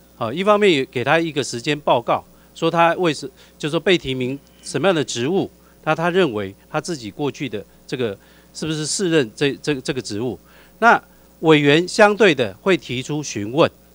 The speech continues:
那这个在全委员会也是这样的一个程序，好。然后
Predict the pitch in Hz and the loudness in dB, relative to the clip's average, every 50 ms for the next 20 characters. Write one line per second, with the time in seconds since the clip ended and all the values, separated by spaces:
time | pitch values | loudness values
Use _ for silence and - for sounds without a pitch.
0 | _ _ _ _ _ - 190 185 165 285 226 208 180 214 190 - - 143 170 190 | _ _ _ _ _ 0 0 0 0 0 0 2 2 2 2 2 2 2 2 2
1 | 170 123 101 113 151 127 101 110 110 101 - 147 135 - 156 139 123 110 107 95 | 2 0 -2 -2 -4 -4 -4 -6 -8 -8 -8 -8 -4 -2 -2 -2 -2 -4 -8 -8
2 | 92 - 98 - 104 92 95 - - 120 - _ _ _ _ - _ _ _ _ | -8 -10 -10 -10 -12 -14 -14 -10 -10 -10 -12 _ _ _ _ -20 _ _ _ _
3 | - - 92 - _ _ _ _ _ _ _ - _ _ - 170 175 208 247 277 | -18 -16 -16 -18 _ _ _ _ _ _ _ -20 _ _ 0 0 2 4 6 6
4 | 220 131 - | 6 6 2